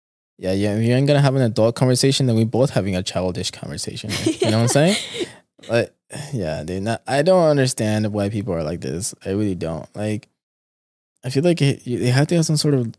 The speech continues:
Speaker 1: gene in her, in their body or some, some bone or something that makes them so, like, what, self-centered, egotistical. I don't know what it is. Like, it's so, so greedy.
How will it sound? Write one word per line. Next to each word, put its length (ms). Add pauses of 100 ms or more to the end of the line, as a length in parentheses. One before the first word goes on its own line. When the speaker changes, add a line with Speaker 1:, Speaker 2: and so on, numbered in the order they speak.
(160)
Speaker 1:
gene 400
in 80
her, 300
in 100
their 100
body 420
or 140
some, 160
some 560
bone 300
or 100
something 240
that 60
makes 240
them 80
so, 260
like, 400 (1040)
what, 240 (380)
self-centered, 920
egotistical. 600
I 20
don't 100
know 60
what 140
it 80
is. 200
Like, 200
it's 100
so, 480
so 300
greedy. 680